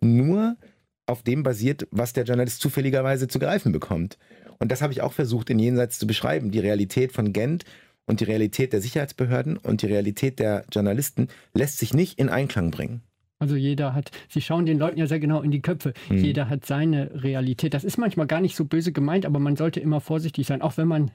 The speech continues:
Speaker 2: zum Beispiel journalistische Texte, ja, die etwas reißerisch geschrieben sind, wenn man die liest. Äh, wie ist das? Ihr Romanheld wird zum I-S-Kämpfer.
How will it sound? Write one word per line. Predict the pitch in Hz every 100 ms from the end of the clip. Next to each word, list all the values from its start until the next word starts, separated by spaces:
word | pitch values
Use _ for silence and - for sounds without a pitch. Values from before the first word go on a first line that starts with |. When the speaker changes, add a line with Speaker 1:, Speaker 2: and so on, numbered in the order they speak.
| -
Speaker 2:
zum | - 127
Beispiel | 135 - 131
journalistische | 139 131 135 - 156 143 143 - - - _
Texte, | 147 135 - 147
ja, | 104 131 131
die | 127 -
etwas | 139 - 139 - - _
reißerisch | - 135 147 151 -
geschrieben | 143 - 151 156
sind, | 139 113 -
wenn | 131
man | 131 123
die | 123
liest. | 143 180 - - - - - _ _ -
Äh, | 143 123
wie | 123 160
ist | 165 -
das? | 151 -
Ihr | 151 143 139 98 - -
Romanheld | 143 147 170 180 185 160 - -
wird | 165 156
zum | - - - 139
I-S-Kämpfer. | 139 - 135 - - 131 - 131 120